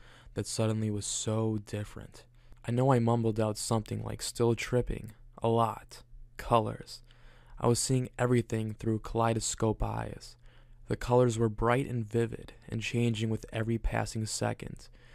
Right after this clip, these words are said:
The whole room would be bright blue, then neon green, then electric purple, et cetera. I was feeling pretty sick, and my fiancé suggested I should maybe go to the bathroom. I got up and walked to the bathroom.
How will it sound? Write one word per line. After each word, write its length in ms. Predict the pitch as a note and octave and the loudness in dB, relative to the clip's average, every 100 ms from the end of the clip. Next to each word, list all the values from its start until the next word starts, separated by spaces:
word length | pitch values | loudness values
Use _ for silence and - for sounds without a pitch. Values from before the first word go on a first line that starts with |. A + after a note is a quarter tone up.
| - - - | -20 -8 -2
The 120 | A2+ | 4
whole 240 | A#2+ A#2+ | 8 8
room 200 | A#2 A#2 | 8 4
would 140 | A2 G#2+ | 2 -2
be 120 | A2 | -4
bright 400 | - A#2 A#2 A2 | 0 2 2 0
blue, 360 | A#2 A#2 G#2+ - - - - - | 0 2 0 -6 -18 -20 -20 -6
then 140 | A#2 | -2
neon 360 | A2+ A#2 A2+ A2 | 2 2 2 2
green, 420 | A2+ A2+ A2 G#2+ - - - - - | 2 0 0 -6 -10 -16 -20 -20 -8
then 140 | A#2 | -6
electric 520 | - A2+ A#2 A#2 A#2 - | 0 2 2 2 -4 -2
purple, 420 | - A#2+ - A#2 | 2 2 0 -2
et 140 | A#2 | -4
cetera. 480 | - - A#2 A#2 - - - - - - - | -4 0 0 -2 -10 -12 -20 -20 -20 -20 -4
I 60 | A#2+ | -2
was 120 | A#2 | 0
feeling 320 | - C3 C3 | 2 2 2
pretty 300 | - C#3+ D3 | 0 2 2
sick, 560 | - - A#2 - - - | 2 0 0 -2 -10 -16
and 120 | C#3+ A2+ | -6 0
my 180 | A2+ | 0
fiancé 640 | A2 - A2+ A2+ A2 A2 G#2 | 0 0 2 2 0 -2 -2
suggested 600 | A2+ G#2+ A2+ - A2 A2+ | -4 2 2 2 -2 -2
I 120 | A2 | -4
should 220 | - A2 | -4 -4
maybe 260 | A2 A2 G#2+ | -2 -2 -2
go 200 | A2 A2 | 0 0
to 60 | |
the 100 | A2 | -2
bathroom. 580 | A2 A2 G#2+ - - - - - - - - - | -4 -6 -6 -8 -12 -14 -20 -20 -20 -20 -18 -10
I 80 | A#2 | -6
got 240 | A2 A#2 A2+ | 0 2 4
up 220 | A#2+ - | 2 0
and 160 | A2 | -2
walked 280 | A2 A2+ A2 | 2 2 0
to 60 | - | -2
the 80 | A2 | -2
bathroom. 640 | G#2+ A2 A2+ A#2+ A#2+ A#2+ | -2 -2 -4 -6 -8 -8